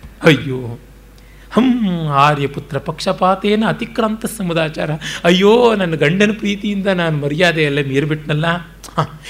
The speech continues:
ಏವಂ ತಾವದ್ ಭಣಿಷ್ಯಾಮಿ." ಹ, ಹೀಗೆ ಹೇಳ್ತೀನಿ. "ಯದ್ಯಲ್ಪ ಸ್ನೇಹ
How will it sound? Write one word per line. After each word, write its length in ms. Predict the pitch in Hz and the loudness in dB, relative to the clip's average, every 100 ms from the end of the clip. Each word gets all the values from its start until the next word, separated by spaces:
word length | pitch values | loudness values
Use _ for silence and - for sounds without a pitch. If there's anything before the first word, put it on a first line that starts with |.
| - | 2
ಏವಂ 340 | 165 135 127 | 4 4 0
ತಾವದ್ 320 | 123 123 120 | -2 -2 -2
ಭಣಿಷ್ಯಾಮಿ." 460 | 113 131 127 139 113 | -4 -6 -6 -8 -8
ಹ, 260 | - - 120 - | -12 -14 -14 -8
ಹೀಗೆ 240 | 156 135 131 | -2 0 0
ಹೇಳ್ತೀನಿ. 320 | 139 156 131 - - - - - - - - 156 | 0 -4 -10 -12 -20 -20 -20 -20 -20 -20 -2 0
"ಯದ್ಯಲ್ಪ 420 | 147 143 220 - | 2 2 2 0
ಸ್ನೇಹ 360 | - - 165 | -2 0 0